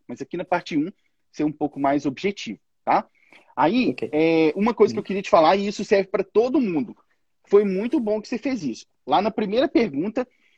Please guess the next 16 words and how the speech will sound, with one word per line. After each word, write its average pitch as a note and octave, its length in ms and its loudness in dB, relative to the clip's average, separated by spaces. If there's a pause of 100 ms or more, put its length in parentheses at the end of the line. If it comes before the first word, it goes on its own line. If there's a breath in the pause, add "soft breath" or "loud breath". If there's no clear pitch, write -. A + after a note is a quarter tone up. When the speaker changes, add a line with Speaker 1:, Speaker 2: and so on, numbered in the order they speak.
(280)
Speaker 1:
você F#3+ 120 2
falou G3 220 6
assim, F#3 340 -2
"Can A#3 160 0
you C#4 180 6
repeat A3+ 380 -2
the F#3 100 0
question?" F#3 460 0
Você - 140 0
me F#3 120 -2
pediu F#3 460 -2
pra F#3+ 400 4
repetir. G3+ 600 0 (480)
É G3 80 8
isso F3 360 0
aí. A#3+ 260 2